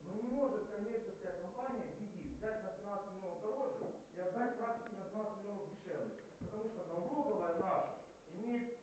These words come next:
уголовную ответственность по трансферным ценам, которые приняли шановные депутаты,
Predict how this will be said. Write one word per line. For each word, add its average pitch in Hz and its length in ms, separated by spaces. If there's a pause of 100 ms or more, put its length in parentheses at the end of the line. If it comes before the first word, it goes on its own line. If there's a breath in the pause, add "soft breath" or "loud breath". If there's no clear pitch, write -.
(120)
уголовную 226 640
ответственность 247 540
по 190 100
трансферным 202 640
ценам, - 260 (300)
которые 208 400
приняли 220 400
шановные 196 380
депутаты, - 480